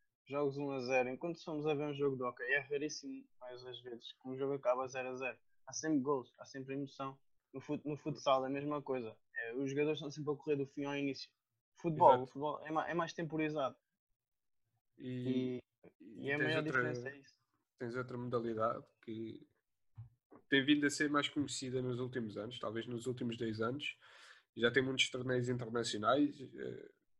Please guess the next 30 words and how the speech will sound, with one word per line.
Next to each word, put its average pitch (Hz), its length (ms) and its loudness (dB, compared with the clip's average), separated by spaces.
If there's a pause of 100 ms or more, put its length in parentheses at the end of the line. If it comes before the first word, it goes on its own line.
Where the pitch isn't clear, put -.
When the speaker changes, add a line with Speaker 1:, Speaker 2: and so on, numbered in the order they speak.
(580)
Speaker 2:
e, 110 500 -8
e 117 40 -8
também 113 540 0
em 113 80 -2
Portugal 113 580 -6 (380)
tem 120 120 -2
sido 120 340 -2
a 113 40 2
sede 113 420 4
de 117 100 -8
muitos 113 260 0
desses 113 300 -2
torneios, 117 440 0
que - 100 0
é - 20 8
o 120 100 4
goalball. 120 560 6 (840)
É 113 140 0
um 113 380 0
desporto 113 380 -4
paralímpico, 120 640 2 (500)
não 110 140 -6
sei 113 160 -4
se - 120 -4
conheces. 117 400 -4 (800)
Speaker 1:
Goalball? 147 680 4 (320)
Speaker 2:
Sim, 110 200 0
sim. 104 280 -8 (1400)
Speaker 1:
Não, 127 540 -8
isso 135 140 -18